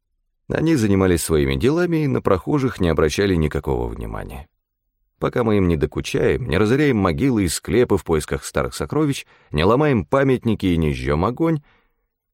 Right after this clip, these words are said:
ожившим мертвецам до нас нет никакого дела.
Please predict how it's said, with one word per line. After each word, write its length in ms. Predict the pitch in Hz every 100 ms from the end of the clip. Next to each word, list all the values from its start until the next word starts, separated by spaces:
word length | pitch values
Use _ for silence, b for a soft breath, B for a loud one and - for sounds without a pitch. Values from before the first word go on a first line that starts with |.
| _
ожившим 520 | 120 151 175 143 139
мертвецам 640 | 120 98 95 - 131 117
до 100 | 90
нас 420 | 90 82 73 - - _
нет 260 | - 104 76
никакого 460 | 71 69 62 60
дела. 260 | 57 55